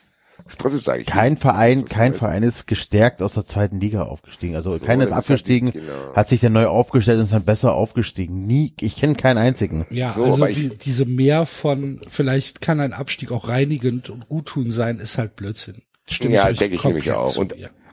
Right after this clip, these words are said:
Speaker 1: aber,
Speaker 3: Ja.
Speaker 1: ja. ja, genau. Und ich würde gerne, dass mein Verein es auch so sieht und dann alles dafür tut, um nicht abzusteigen.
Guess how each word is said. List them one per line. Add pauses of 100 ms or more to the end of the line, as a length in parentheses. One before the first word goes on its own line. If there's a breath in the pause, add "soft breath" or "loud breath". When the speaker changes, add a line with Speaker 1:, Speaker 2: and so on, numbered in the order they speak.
Speaker 1:
aber,
Speaker 3:
Ja.
Speaker 1:
ja.
ja,
genau. (100)
Und
ich
würde
gerne,
dass
mein
Verein
es
auch
so
sieht
und
dann (160)
alles
dafür
tut,
um
nicht
abzusteigen.